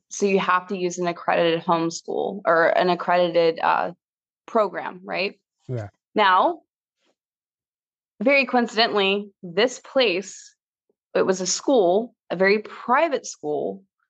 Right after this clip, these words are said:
Speaker 1: a tutoring center accredited by the state of North Carolina, which is, like, three, four block, or it was, like, less than a mile from James, James Rink's house, right?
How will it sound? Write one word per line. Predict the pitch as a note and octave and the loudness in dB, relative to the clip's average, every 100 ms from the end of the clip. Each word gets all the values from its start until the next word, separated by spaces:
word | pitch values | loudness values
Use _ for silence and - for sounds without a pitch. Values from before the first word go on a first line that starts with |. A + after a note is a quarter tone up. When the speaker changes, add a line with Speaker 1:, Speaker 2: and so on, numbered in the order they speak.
| _ _ _ _ _ _ _ _ | _ _ _ _ _ _ _ _
Speaker 1:
a | F#3+ | -4
tutoring | F#3 - - D4 D#4 B3 F#3 | -2 -8 0 2 4 4 2
center | F3 - D#3 D3+ C#3+ G3 G#3 _ | 2 0 0 0 -2 -4 -8 _
accredited | - - G3 G3+ G3+ | -6 -2 0 0 2
by | F#3+ | 0
the | F3+ | 0
state | F3 F3+ | -4 -6
of | - | -4
North | E3+ E3 | -4 -6
Carolina, | E3+ E3 G3+ F3+ D3 F#3 _ _ _ _ _ _ _ - | -2 2 2 2 0 -4 _ _ _ _ _ _ _ -4
which | G3 G3+ | 0 2
is, | F#3+ | 2
like, | G3 F#3 - _ _ _ _ _ | 0 0 -10 _ _ _ _ _
three, | - G3 A3 A#3 A#3 A#3 | -8 -2 0 2 2 0
four | - G#3+ G#3 | 0 0 0
block, | F3+ F3+ F3+ F3 - _ | 2 4 4 2 -4 _
or | F3+ | -16
it | - | -14
was, | G3+ G3 | -16 -8
like, | G3+ - - | -8 -8 -10
less | F#3 G3+ G#3 | 0 0 0
than | F#3+ | 0
a | F3 | 2
mile | E3+ E3 E3 | 4 4 2
from | E3+ E3 | 0 -2
James, | E3 D#3+ E3 D#3+ - | 0 0 0 -2 -6
James | F3 E3 D#3+ | -2 0 0
Rink's | E3 E3+ E3 | -2 -6 -4
house, | - - - - | -4 -4 -8 -2
right? | D3+ E3+ | 0 0